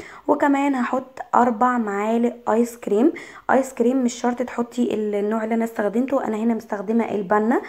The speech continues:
ممكن تستخدمي الفانيليا، ممكن تستخدمي الشوكولاته، يعني اي طعم انت حابه تستخدميه مفيش مشكله خالص، تمام؟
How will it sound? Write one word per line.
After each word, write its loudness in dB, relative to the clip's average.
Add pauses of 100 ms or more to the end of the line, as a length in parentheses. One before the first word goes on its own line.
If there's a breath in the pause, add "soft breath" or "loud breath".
(320 loud breath)
ممكن 2
تستخدمي -2
الفانيليا، 0
ممكن -2
تستخدمي -4
الشوكولاته، 0 (400 loud breath)
يعني 0
اي 4
طعم 2
انت 0
حابه -2
تستخدميه -2
مفيش -4
مشكله -4
خالص، 0 (580 loud breath)
تمام؟ 2